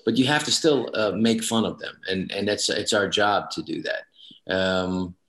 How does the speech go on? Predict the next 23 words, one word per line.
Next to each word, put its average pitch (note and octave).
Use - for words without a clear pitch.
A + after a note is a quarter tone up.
but, A2+
uh, F2+
yeah, C3+
I C#3+
think G3
you G3
can F3
be C3
political, F2+
but A#2
I, C#3
I -
don't E3
think E3
you D3
should -
pick -
sides, -
'cause G#2+
why, B2
why A#2
pick A#2+
sides -